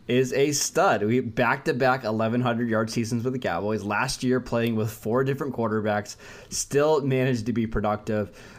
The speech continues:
We've seen whenever Amari is playing with Dak Prescott, he is a low-end wide receiver one. Yes, he can be a little inconsistent from week to week, but if he's my wide receiver three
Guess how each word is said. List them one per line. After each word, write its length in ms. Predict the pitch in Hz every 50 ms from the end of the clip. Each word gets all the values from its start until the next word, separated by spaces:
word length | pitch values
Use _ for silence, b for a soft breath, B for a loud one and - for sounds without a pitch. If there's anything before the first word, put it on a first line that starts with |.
| B
We've 220 | - 139 185 202 175
seen 500 | - - 147 147 151 170 165 147 127 120
whenever 800 | 127 127 123 120 117 123 120 127 135 135 135 151 147 139 123 - -
Amari 380 | 127 120 117 117 120 127 131
is 100 | 123 123
playing 280 | 120 - 127 127 127 123
with 120 | 120 113
Dak 220 | - 113 113 117 113
Prescott, 480 | - 117 117 113 - 127 120 117 -
he 200 | 113 - 120 120
is 160 | 117 113 104 110
a 140 | 107 104
low-end 680 | 98 98 98 104 113 123 123 120 117 117 120 120 104 98
wide 280 | 98 101 104 117 113
receiver 400 | 113 107 - 127 113 95 92 87
one. 480 | 92 110 139 151 147 143 143 135 123 B B B B B B
Yes, 440 | - 113 113 135 156 175 180 175 -
he 100 | 170 170
can 160 | - - 147
be 140 | 139 151 147
a 60 | 139
little 220 | 127 139 139 147 139
inconsistent 800 | - 143 139 139 139 - 127 123 - - 156 139 - 135 117 -
from 200 | - 127 117 110
week 180 | 113 113 110 113
to 80 | 120
week, 360 | 117 143 196 208 190 175 B B B B B B B -
but 160 | 117 131 127
if 100 | 127 123 -
he's 220 | 165 180 185 160
my 140 | 165 147 131
wide 400 | 117 107 110 113 113 127 143 139
receiver 440 | 135 131 131 - 139 131 120 110 101
three 540 | - - - 104 104 110 117 131 147 165